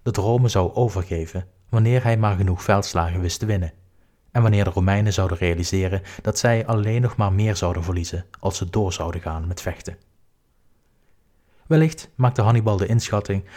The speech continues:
dat een belegering van de stad meer risico's met zich meebracht dan nog een paar veldslagen aangaan op open veld. Een belegering zou immers maanden duren. Het zou betekenen dat de voedselvoorraden snel op zouden raken,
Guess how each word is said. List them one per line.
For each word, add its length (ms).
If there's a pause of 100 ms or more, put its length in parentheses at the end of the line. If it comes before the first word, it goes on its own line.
(120)
dat 160
een 140
belegering 520
van 120
de 60
stad 320
meer 320
risico's 580
met 160
zich 180
meebracht 540 (260)
dan 180
nog 200
een 140
paar 220
veldslagen 560
aangaan 500
op 200
open 240
veld. 420 (1300)
Een 140
belegering 560
zou 200
immers 360
maanden 300
duren. 380 (720)
Het 140
zou 180
betekenen 560
dat 140
de 60
voedselvoorraden 880
snel 300
op 180
zouden 260
raken, 420